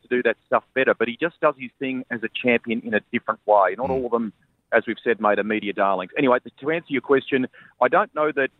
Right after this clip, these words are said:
Speaker 1: if the, if this ever happened, that he would necessarily do the banked ovals. It would be sort of road course stuff, and I reckon he'd be damn good in it if the, uh, if
Speaker 2: Mm.
Speaker 1: the planets aligned and the diaries aligned for him to get that opportunity.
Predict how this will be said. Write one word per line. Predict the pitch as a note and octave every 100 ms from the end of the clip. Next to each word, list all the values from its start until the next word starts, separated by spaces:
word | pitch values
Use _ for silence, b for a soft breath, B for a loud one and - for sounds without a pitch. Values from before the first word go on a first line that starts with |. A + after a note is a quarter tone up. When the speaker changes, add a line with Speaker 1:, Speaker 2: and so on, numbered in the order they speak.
| _
Speaker 1:
if | F3 E3+
the, | A#2+ -
if | E3 D3+ - - -
this | B2 B2
ever | G2
happened, | G2 A#2+ - F#2 G2+
that | A#2
he | A#2
would | A2
necessarily | B2 B2+ B2+ - A#2+ A2 G#2+
do | A2+ A#2
the | A2
banked | - A#2+ A2+ - -
ovals. | A#2 B2 G#2+ F#2+
It | A#2+
would | G#2+
be | A#2 G#2+
sort | C3+
of | G#2
road | G#2+ B2 -
course | A2 F#2+ -
stuff, | G#2 A2 -
and | A#2
I |
reckon | A#2 A#2 G2+
he'd | A2+ B2
be | G2 -
damn | A2 A2
good | A2+ A2+
in |
it | G2+
if | G2+ G#2
the, | G2+ G2 G2+
uh, | G2+ -
if | C3 - - -
Speaker 2:
Mm. | A2+ A2+
Speaker 1:
the | G#2+
planets | - C3 A2+ -
aligned | A2 A2 A2 A2
and | G2+
the | G2+
diaries | A2 A2 G#2+
aligned | G#2+ G2+ G#2 G#2
for | G#2+
him |
to | F#2+
get | G#2+ G#2
that |
opportunity. | G2+ - - G2+ G2